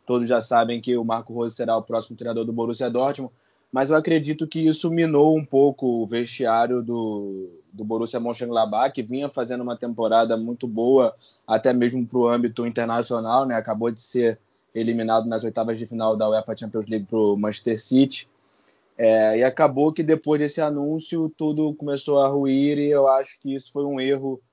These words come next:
um erro que, que poderia ter sido evitado, porque é uma equipe que tem bons jogadores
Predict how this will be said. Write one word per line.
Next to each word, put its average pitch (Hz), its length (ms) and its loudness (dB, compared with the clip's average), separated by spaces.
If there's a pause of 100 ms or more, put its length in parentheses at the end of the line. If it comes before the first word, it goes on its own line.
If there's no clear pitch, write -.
(280)
um 110 120 -12
erro 123 240 -4
que, 123 600 0
que - 120 -8
poderia 127 420 4
ter 131 120 -2
sido 131 200 -2
evitado, 120 760 2 (380)
porque 110 340 -6
é 113 100 0
uma 143 200 2
equipe 131 360 -2
que 120 100 -8
tem 123 200 -2
bons 123 220 -2
jogadores 131 840 2